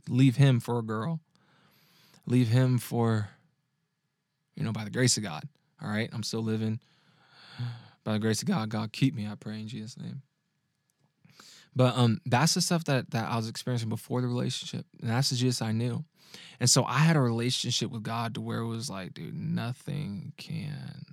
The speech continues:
no-, nothing, noth-, I ca-, I, nothing, nothing, no thing, no thing. I can't let anything, not a girl, not a relationship.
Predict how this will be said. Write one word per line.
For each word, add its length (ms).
no-, 220
nothing, 420
noth-, 180
I 80
ca-, 240
I, 120
nothing, 500
nothing, 420
no 140
thing, 340
no 160
thing. 260
I 60
can't 200
let 120
anything, 480
not 200
a 40
girl, 460
not 100
a 40
relationship. 580